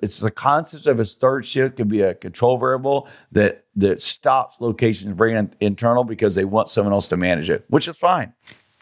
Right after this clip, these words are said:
All right. So now the next one we look at is, is we look at,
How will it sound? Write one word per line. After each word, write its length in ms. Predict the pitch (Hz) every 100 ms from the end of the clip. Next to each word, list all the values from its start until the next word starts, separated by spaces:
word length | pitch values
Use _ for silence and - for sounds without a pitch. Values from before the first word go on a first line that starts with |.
| _ - -
All 80 | 143
right. 160 | 131 - - - -
So 160 | - 135
now 180 | 139 143
the 100 | 131
next 300 | 151 196 151
one 60 |
we 80 | 131
look 260 | 120 113 110
at 220 | 104 101
is, 360 | 101 123 - - _ _ _ _ - - _
is 140 | 120 98
we 180 | 127
look 300 | 151 139 139 -
at, 420 | 117 117 110 _